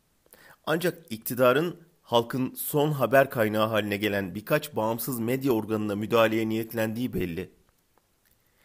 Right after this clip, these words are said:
Kötü yönetimi engelleyemeyince kötü yönetimin görünmesini engellemeye çalışıyorlar. Bu virüsün daha hızlı yayılmasından başka işe yaramayacaktır.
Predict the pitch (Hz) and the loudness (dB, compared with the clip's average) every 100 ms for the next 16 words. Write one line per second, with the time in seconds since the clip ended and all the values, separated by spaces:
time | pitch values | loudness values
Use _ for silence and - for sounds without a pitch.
0 | _ _ - - - 147 151 117 117 98 | _ _ -8 -8 -2 2 2 0 -2 -4
1 | 92 101 120 123 143 135 113 110 131 151 | -4 -2 0 0 0 0 0 -2 0 -2
2 | 170 - _ _ _ - 110 175 165 131 | -2 -14 _ _ _ -8 -4 0 0 0
3 | 127 165 196 143 139 139 135 131 120 104 | 0 -2 0 2 2 2 0 0 0 0
4 | 101 98 98 101 95 107 92 - 101 90 | 0 0 0 -2 -2 -4 -6 -2 0 0
5 | 95 - _ _ _ _ _ _ _ _ | -4 -10 _ _ _ _ _ _ _ _
6 | _ - 101 127 139 - _ _ - 110 | _ -10 -2 0 -2 -6 _ _ -8 -4
7 | 110 - 123 135 - - - 113 127 107 | -4 -4 -4 -6 -10 -2 0 2 0 -2
8 | 85 92 95 98 98 98 101 104 101 92 | -6 -2 0 0 -2 -4 -2 -2 0 -2
9 | - 95 92 104 92 92 90 95 - - | -2 -4 -2 0 0 0 -2 -4 -6 -10
10 | - | -18